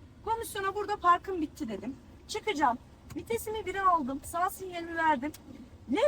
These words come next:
Park'ta çıkışta şuna dikkat edin. Sağ aynanızı sağdaki ilk değil ikinci dubaya hizaladığınız zaman çok rahat şekilde çıkışınızı sağlarsınız arkadaşlar. Ön dubalara dokunmaz. Ama dokunacağını hissediyorsanız hamlelerinizi yapın.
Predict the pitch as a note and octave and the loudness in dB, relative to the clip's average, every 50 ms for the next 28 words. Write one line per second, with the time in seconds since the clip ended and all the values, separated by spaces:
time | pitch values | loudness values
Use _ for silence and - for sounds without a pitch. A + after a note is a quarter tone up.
0 | C#5 - G4 F#4 E4 D4 - - - - C4 - - A4+ - A4+ G4 - - G4+ | 4 6 6 6 6 6 2 -4 -4 -4 -4 -2 -4 -6 -4 -6 -6 -6 -6 -6
1 | - - F4 E4+ E4 C#4 C#4 - - A#3+ - A3+ G3 G3 F#3+ F#3+ - - D4 F4 | -6 -2 0 0 0 0 -2 -4 -6 -6 -6 -6 -10 -10 -10 -12 -4 0 4 4
2 | A4 C5+ C5 A4 F4+ D#4 C4+ A#3 G3 F#3+ G3 F3 - - - - - - - - | 4 4 4 2 0 0 0 0 0 0 -2 -2 -2 -6 -14 -20 -20 -20 -20 -16
3 | - - - D4 E4+ F#4+ G4+ G#4+ G#4+ - - F#4+ - - B4 - - - - F4 | -10 2 6 8 8 8 6 2 -2 -6 -8 -6 -4 -2 -4 -4 -4 -6 -4 -4
4 | F4+ - F4+ D4+ - - G#4+ G#4 - - G4 F4+ F4+ E4+ E4+ F4 C#4+ C#4+ B3 D4+ | -4 -4 -6 -10 -8 -8 -10 -10 -6 -6 -2 0 2 2 2 0 0 -2 2 2
5 | F4 F4+ F4+ F4 F4 C#4+ F#4 F#4+ G4 E4 C#4+ C#4+ B3+ A3+ A3 C4 - - - - | 2 4 4 2 -2 -4 -6 -8 -6 -2 0 2 2 2 2 0 -2 -8 -16 -20
6 | - - - - A#4+ C#5 - - F4+ F4+ A4+ - - F4 D#4 - D4 D#4 F#4 - | -20 -18 -4 2 2 2 2 2 2 0 0 0 0 -8 -8 -6 -6 -8 -6 -8
7 | - - - - E4 E4 D#4+ D#4 D#4 - D4+ C#4 C4 C4 B3+ B3 A#3+ - - A#3 | -12 -12 -10 -8 -6 -6 -6 -8 -8 -2 0 0 2 2 2 0 0 -2 -6 -8
8 | G#3 G#3 G3 F#3 - - - F#3+ F#3+ - - G#3 G3+ - D4 F4 F4 D#4+ C#4 B3+ | -4 -2 -2 -4 -4 -4 -4 -4 -4 -4 -4 -8 -4 -4 -4 -4 -4 -4 -2 0
9 | D4 D#4+ D#4+ B3 - - - - A#3 G#3 F#3+ F#3+ - - - - E4+ G4 F#4 C#4 | 0 0 0 -2 -4 -6 -4 -4 -4 -2 -4 -6 -8 -6 4 6 6 8 8 4
10 | - - - - - - - A#3 - - - A3 D4 D4 - G#4+ A4 G#4+ G4+ G#4+ | 4 2 -2 -12 -20 -18 -16 -16 -16 -10 0 0 0 0 0 -4 -4 -2 4 4
11 | G#4 G4+ G4 F4+ D4 A#3+ D4 D4 - - F#4 F4+ D4 F#4 A4 G#4+ - - D#4+ D#4 | 4 6 6 2 0 0 0 -4 -6 -8 -8 -6 -2 0 0 0 0 -2 -4 -4
12 | F#4+ - - - D4+ E4+ F4 E4+ D#4+ C#4+ C#4 C#4 C4 C4 A#3 A3 A#3+ G#3+ F#3 - | -4 -8 -2 6 6 6 6 6 4 4 4 4 2 2 0 -4 -4 -4 -4 -4
13 | - - | -6 -14